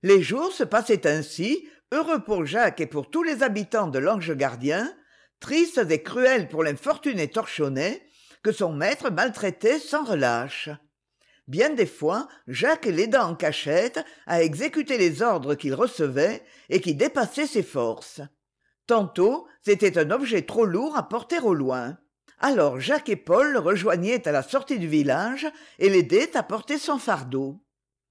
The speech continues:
Tantôt, c'était une longue course à faire à la fin du jour, quand la fatigue d'un travail continuel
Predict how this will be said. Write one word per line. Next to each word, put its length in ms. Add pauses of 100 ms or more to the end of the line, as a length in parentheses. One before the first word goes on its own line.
(420)
Tantôt, 580 (140)
c'était 260
une 240
longue 400
course 260
à 80
faire 320
à 60
la 100
fin 200
du 200
jour, 400 (300)
quand 140
la 100
fatigue 540
d'un 180
travail 400
continuel 840